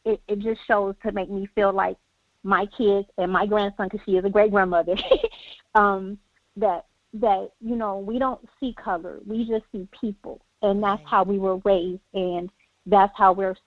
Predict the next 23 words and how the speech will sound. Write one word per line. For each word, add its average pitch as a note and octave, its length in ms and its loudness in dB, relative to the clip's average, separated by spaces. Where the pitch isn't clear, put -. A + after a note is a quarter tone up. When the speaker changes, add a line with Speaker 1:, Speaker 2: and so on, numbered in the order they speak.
Speaker 1:
we're G3+ 160 2
raising G3 340 -2
the F3+ 100 -4
rest F3+ 220 -4
of F3+ 100 -8
our F3 240 -4
family F#3+ 340 -4
and E3+ 80 -6
our E3+ 140 -4
lineage. G3 540 -4
And F3+ 320 -2
to A#3 80 4
be G3+ 160 8
able G3+ 240 8
to G3+ 200 -2
hear G3 540 4
different G#3 400 0
women G3 400 4
of F3+ 140 -4
different G3 400 -2
backgrounds F#3 800 2
share G3 560 4
their G3 480 4